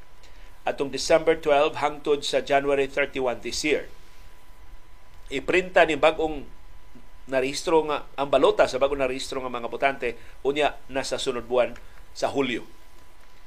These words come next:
Na ang gipasaka gyud sa petisyon sa Korte Suprema nga gipatigbabaw sa Supreme Court na illegal katong balaod na postpone sa barangay ug sangguniang kabataan elections, mao ang election lawyer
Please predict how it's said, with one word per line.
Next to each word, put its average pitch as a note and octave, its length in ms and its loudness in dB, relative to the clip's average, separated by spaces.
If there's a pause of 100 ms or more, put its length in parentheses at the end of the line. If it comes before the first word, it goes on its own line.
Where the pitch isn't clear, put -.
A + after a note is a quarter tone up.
(520)
Na C#3+ 300 2 (960)
ang D3+ 80 6
gipasaka G3+ 560 4
gyud E3+ 240 0
sa D#3+ 160 0
petisyon D3 400 -2
sa D#3 160 -4
Korte D3 240 -2
Suprema B2 560 0
nga B2 160 -6
gipatigbabaw B2+ 640 0
sa C3+ 160 -4
Supreme A2+ 400 -6
Court - 240 -2 (240)
na G#2+ 160 -10
illegal A#2+ 480 2 (320)
katong A#2+ 240 -4
balaod B2 400 2
na A2+ 80 -8
postpone C#3 560 -2
sa C3 80 -4
barangay A#2 480 0
ug G2+ 80 -8
sangguniang A2+ 400 -8
kabataan G#2+ 400 -2
elections, D3 480 -6 (320)
mao D3 160 4
ang B2 80 -2
election C#3+ 400 -2
lawyer B2+ 400 0